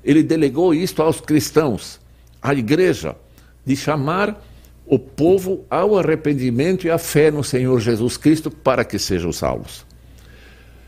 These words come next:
Esta é uma das funções da vinda, da primeira vinda do Senhor Jesus Cristo.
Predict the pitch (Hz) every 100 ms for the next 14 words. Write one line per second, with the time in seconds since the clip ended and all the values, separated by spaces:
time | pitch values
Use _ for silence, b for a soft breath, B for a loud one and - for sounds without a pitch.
0 | b b - - - - - - 156 180
1 | - 151 147 135 131 - - - 139 123
2 | 139 151 127 - - - - - - -
3 | - - 117 120 123 107 131 156 117 107
4 | 117 120 127 135 120 120 135 117 120 -
5 | 113 117 104 107 101 - - 90 73 -